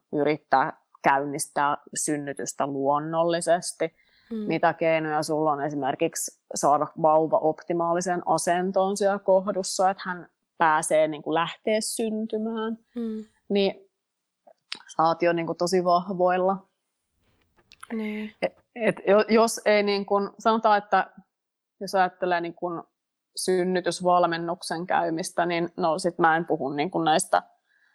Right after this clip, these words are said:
Speaker 1: neuvoloiden synnytysvalmennuksista, koska, koska tota, ne on nyt vähän ar-, asia erikseen. Ja mitä mä
Speaker 2: Mm.
Speaker 1: nyt oon ymmärtänyt, niitä ei hirveästi tällä hetkellä edes ole. Ja niissä just keskitytään pitkälti siihen, no, että sitten voit saada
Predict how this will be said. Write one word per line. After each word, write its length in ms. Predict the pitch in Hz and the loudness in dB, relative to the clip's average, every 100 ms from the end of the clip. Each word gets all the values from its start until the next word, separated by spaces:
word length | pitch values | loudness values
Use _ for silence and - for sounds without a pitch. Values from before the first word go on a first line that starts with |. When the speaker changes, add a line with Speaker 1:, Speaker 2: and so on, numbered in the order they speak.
| _ _ - | _ _ -2
Speaker 1:
neuvoloiden 800 | 165 165 160 160 160 156 151 151 | 2 4 4 2 4 4 4 -4
synnytysvalmennuksista, 1500 | 170 165 165 175 175 - 165 160 170 175 175 - 190 - 196 | -4 -6 -6 -8 -8 -2 0 0 0 -6 -8 -6 -8 -6 -6
koska, 520 | 196 - - 190 - _ _ _ _ | -6 -8 0 -2 -2 _ _ _ _
koska 380 | - 165 - 139 | -4 -4 -4 -4
tota, 480 | - 139 - - - 185 _ _ _ _ | -4 -6 0 2 0 -6 _ _ _ _
ne 120 | 196 | -2
on 160 | 202 208 | 0 0
nyt 180 | 185 - | -2 0
vähän 240 | 180 175 | 2 4
ar-, 220 | 165 165 - | 4 2 2
asia 280 | 185 196 185 | 2 4 4
erikseen. 460 | 190 190 190 196 | 2 0 0 4
Ja 60 | 185 | 4
mitä 180 | 208 247 | 4 2
mä 80 | 254 | 2
Speaker 2:
Mm. 40 | |
Speaker 1:
nyt 100 | 254 | 2
oon 120 | 233 | 2
ymmärtänyt, 480 | 233 226 208 202 196 | 2 2 2 2 0
niitä 240 | 202 190 196 | -2 0 2
ei 80 | |
hirveästi 400 | 196 190 185 180 | 2 0 -2 -8
tällä 320 | 170 185 175 170 | -4 -2 -2 -4
hetkellä 380 | 160 - 160 | -8 -6 -4
edes 300 | - 160 160 - | -2 -4 -6 -4
ole. 320 | 175 165 156 | 0 2 2
Ja 80 | 143 | -2
niissä 280 | 165 214 262 | -4 -6 -2
just 200 | 190 - | -4 -4
keskitytään 640 | - 143 - 131 127 131 | -4 -4 -6 -10 -4 -4
pitkälti 440 | 143 - - 131 - | -4 -8 -2 -2 -2
siihen, 380 | 170 165 160 175 | -12 -12 -12 -6
no, 220 | 196 208 | 0 0
että 140 | 180 | -2
sitten 320 | - - 170 | -8 -6 -6
voit 160 | 160 139 | -4 -6
saada 240 | - 92 | -4 -4